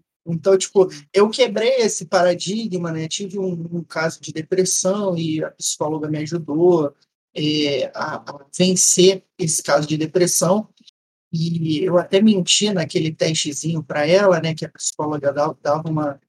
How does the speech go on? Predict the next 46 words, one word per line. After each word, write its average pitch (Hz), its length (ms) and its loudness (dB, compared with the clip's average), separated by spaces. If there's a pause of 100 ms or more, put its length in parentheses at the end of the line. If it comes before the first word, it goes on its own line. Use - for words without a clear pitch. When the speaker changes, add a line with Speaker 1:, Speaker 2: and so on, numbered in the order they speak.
(200)
Speaker 1:
meio 185 160 4
que 208 80 0
um 180 80 2
questionário 175 720 4
pra 170 140 -2
você 160 280 -2
responder. 156 460 -4
Eu 185 60 4
tive 170 180 -8
que 185 80 -4
dar 160 220 -2
as - 100 -8
mentiras 160 580 -4
ali, 160 260 -2 (560)
com 196 160 2
medo 185 340 6
de, 196 280 -2
dela 185 300 6
me, 208 100 2 (180)
me 202 120 0
chamar 190 340 2
de 180 100 -2
maluco, 175 580 2
né? 156 180 -4 (280)
Mas 247 140 0
depois 262 300 2
eu 247 100 4
fui 240 120 -6
Speaker 2:
Imagina. 220 160 0
Speaker 1:
conversando 220 560 2
e 226 80 0
hoje 233 180 0
eu 226 60 0
falo 220 260 0
pros 202 140 -4
meus 214 200 0
amigos 208 340 0
que - 60 -2
eu 196 40 2
acho 196 140 0
que 202 80 -10
isso - 140 -2
tinha 202 240 -2
que 185 60 -6
ser 196 140 2
rotina 214 680 2